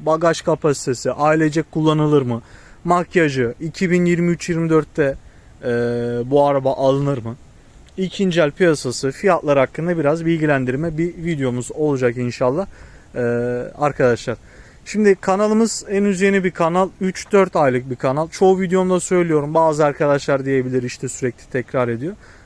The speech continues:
Arkadaşlar nacizane bir isteğimiz olacak sizlerden.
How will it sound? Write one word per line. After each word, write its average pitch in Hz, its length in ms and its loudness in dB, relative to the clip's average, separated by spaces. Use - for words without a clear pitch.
Arkadaşlar 190 600 2
nacizane 165 600 0
bir 170 60 -2
isteğimiz 147 480 -4
olacak 120 340 -2
sizlerden. 127 520 -4